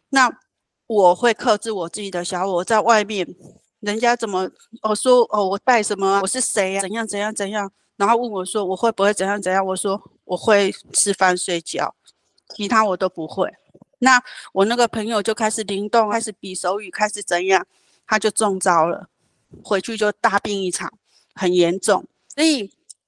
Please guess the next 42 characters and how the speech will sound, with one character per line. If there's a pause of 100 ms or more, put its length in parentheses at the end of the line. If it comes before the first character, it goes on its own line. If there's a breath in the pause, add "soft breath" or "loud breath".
(220)
你
在
外
面
怎
样
怎
样
怎
样，
你
展
现
出
来， (800)
我
们
也
许
无
意， (420 soft breath)
可
是 (680)
我
们
不， (200)
不
能 (280)
去
阻
止
别
人
对
我
们
做
任
何
的
事
情。